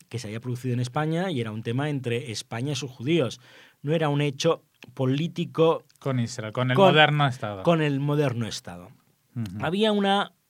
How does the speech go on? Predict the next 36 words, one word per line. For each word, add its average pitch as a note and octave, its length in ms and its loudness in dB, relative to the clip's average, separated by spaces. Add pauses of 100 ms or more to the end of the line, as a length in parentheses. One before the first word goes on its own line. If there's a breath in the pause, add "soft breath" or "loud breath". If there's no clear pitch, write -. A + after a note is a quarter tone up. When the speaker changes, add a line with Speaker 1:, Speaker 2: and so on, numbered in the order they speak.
Speaker 1:
una F#3 200 0
diferencia F#3 480 2
de, D#3+ 200 0
de, C3+ 220 2
de B2 160 2
discursos B2 640 0
que B2 220 -4
se B2 140 -6
plantearon B2 440 -4
en C3+ 140 -4
toda D#3+ 140 2
la E3+ 100 2
negociación C#3+ 580 -2
de B2+ 80 -4
cómo C3+ 320 -4 (320 loud breath)
se - 160 -8
iba C3+ 80 -2
a B2 40 -4
hacer B2+ 140 -4
el B2 120 2
acto, D#3 440 2 (260 soft breath)
que A2+ 100 -10
fue C3+ 160 -2
muy D3+ 160 2
laborioso C3+ 540 0
durante A#2+ 220 -4
dos B2 160 -4
meses B2 220 -4
anteriores. C3 640 -2 (360 loud breath)
Eh, C3 420 -4
para, B2 400 -2
había B2+ 220 -2
dos D3 140 2
discursos C#3+ 380 -4
muy D3+ 100 0
distintos. A#2 600 -6